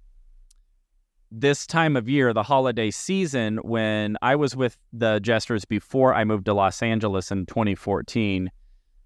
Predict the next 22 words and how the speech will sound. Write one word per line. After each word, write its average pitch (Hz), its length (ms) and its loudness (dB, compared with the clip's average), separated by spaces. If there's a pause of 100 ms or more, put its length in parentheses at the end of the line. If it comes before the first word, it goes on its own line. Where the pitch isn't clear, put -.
(360)
the 104 300 2
holiday 127 640 0
season 110 640 -2
was 95 520 0
maddening. 101 1000 0
Starting 123 500 2
at 113 160 0
about 98 300 2 (200)
Thanksgiving 127 840 0
until 104 880 0
about 101 400 2
the 98 200 0
second 127 460 -2
or 107 80 0
third 113 300 0
week 110 300 -2
of 90 180 -4
January, 127 880 -2 (720)
they 127 260 0
have 123 340 0
a 110 60 2
huge 156 800 -2